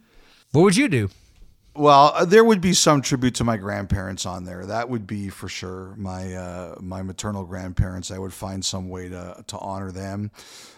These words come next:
Speaker 1: Can I,
Speaker 2: Um,
Speaker 1: can I raise
Speaker 2: I
Speaker 1: this? Can I make a suggestion? I know this is your, this is your part of it. Can I make one
Speaker 2: <laughs>
Speaker 1: suggestion
Speaker 2: Sure,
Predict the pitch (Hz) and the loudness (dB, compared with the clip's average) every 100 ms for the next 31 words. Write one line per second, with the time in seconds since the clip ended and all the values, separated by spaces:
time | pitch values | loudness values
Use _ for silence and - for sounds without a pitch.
0 | _ - 156 156 - 151 151 143 147 139 | _ 2 4 4 4 2 4 4 2 0
1 | - 143 143 143 151 135 117 127 - 156 | 0 2 2 2 0 0 0 0 2 2
2 | 139 113 127 123 123 107 123 127 - 104 | 2 2 4 4 2 4 2 0 0 0
3 | 120 - 120 123 131 139 135 127 127 127 | 0 2 2 2 2 2 2 2 2 2
4 | 120 104 123 - 127 185 | 0 0 0 2 2 0